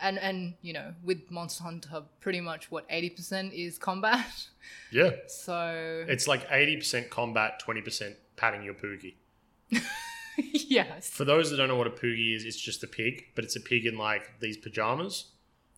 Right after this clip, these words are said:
Speaker 1: They
Speaker 2: Um,
Speaker 1: have different clothes,
Speaker 2: they
Speaker 1: yeah.
Speaker 2: do. And it's, like, poogie, it's a piglet. Uh, it's a staple in the series.
Speaker 1: Mm.
Speaker 2: Um, and in this particular one, your poogie runs around and you've gotta
Speaker 1: Pet
Speaker 2: pat
Speaker 1: it.
Speaker 2: it,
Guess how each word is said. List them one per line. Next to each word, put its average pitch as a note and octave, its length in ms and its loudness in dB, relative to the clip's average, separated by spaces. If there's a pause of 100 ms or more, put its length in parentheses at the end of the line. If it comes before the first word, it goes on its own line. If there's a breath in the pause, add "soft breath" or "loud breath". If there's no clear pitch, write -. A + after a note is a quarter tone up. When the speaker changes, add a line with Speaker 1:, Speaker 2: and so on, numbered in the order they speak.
(220)
Speaker 1:
They G#2+ 60 -4
Speaker 2:
Um, G#3+ 160 4
Speaker 1:
have G#3 240 -2
different - 260 -8
clothes, C#3+ 380 -10
Speaker 2:
they C3+ 120 4
Speaker 1:
yeah. A#2+ 60 0
Speaker 2:
do. A2+ 260 2
And C3 160 2
it's, C3 240 -2
like, B2+ 300 -2
poogie, D#3 560 0 (320)
it's F#3+ 300 -4
a - 20 -2
piglet. B2 560 2
Uh, C3+ 140 0
it's B2+ 140 0
a C3+ 40 2
staple B2+ 460 4
in A2 80 -4
the G2+ 80 -6
series. - 540 -8 (200)
Speaker 1:
Mm. D3+ 240 -12
Speaker 2:
Um, A2 240 2
and A#2+ 140 4
in A#2+ 100 0
this A#2+ 160 2
particular A2+ 480 -2
one, G#2 400 0
your G#2+ 120 -6
poogie A2+ 340 -2
runs G#2 240 0
around G2+ 320 -2
and G2+ 100 -14
you've G2 140 -14
gotta G2+ 260 -4 (720)
Speaker 1:
Pet G3+ 160 0
Speaker 2:
pat A2+ 160 8
Speaker 1:
it. G2+ 80 2
Speaker 2:
it, - 80 -2